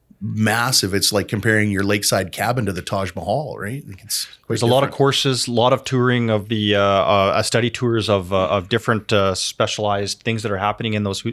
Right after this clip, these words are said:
Speaker 2: host communities. I think a key one also is in there is, is that, uh, a lot of times m-, ministries ex-, from your province or from your, uh, from the federal government are attending those functions and, and connecting with them. And we've done that di-, different, uh,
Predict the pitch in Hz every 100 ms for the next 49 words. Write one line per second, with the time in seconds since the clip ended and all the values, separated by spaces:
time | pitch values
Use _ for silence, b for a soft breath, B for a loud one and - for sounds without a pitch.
0 | 101 110 - 104 101 101 98 B B B
1 | - 226 240 - 180 156 147 117 123 -
2 | 117 98 98 98 95 92 90 - 113 101
3 | 92 - 98 95 - 95 92 B B B
4 | B 95 101 131 147 131 117 101 113 -
5 | 113 117 107 - 98 90 - - - -
6 | - 117 - 110 104 - 110 113 107 -
7 | 98 - 101 98 98 98 95 98 - 98
8 | - 104 98 98 98 95 98 95 - 104
9 | 101 92 90 104 98 - 90 92 90 98
10 | 95 - 110 123 113 101 - 95 92 92
11 | 90 107 104 101 95 113 113 107 117 110
12 | 98